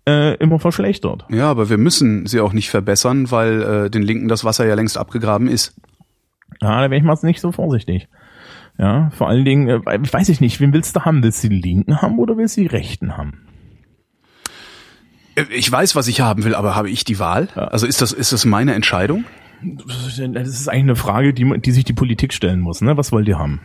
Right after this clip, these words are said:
Speaker 2: Ja.
Speaker 1: Ähm, und im Zweifel, äh, Bismarck war rotzkonservativ und pragmatisch, ne?
Speaker 2: Mhm.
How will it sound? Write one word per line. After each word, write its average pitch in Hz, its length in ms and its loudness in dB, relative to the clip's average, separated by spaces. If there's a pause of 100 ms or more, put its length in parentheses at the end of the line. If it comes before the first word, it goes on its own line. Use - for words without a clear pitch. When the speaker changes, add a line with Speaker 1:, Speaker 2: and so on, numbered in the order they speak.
(120)
Speaker 2:
Ja. 95 200 -2 (1120)
Speaker 1:
Ähm, 101 560 2
und 120 100 4
im 117 100 2
Zweifel, 139 640 2
äh, 127 120 2
Bismarck 139 500 0
war 117 120 0
rotzkonservativ 147 800 -2
und - 100 2
pragmatisch, 104 760 0
ne? 120 240 4
Speaker 2:
Mhm. 107 300 -2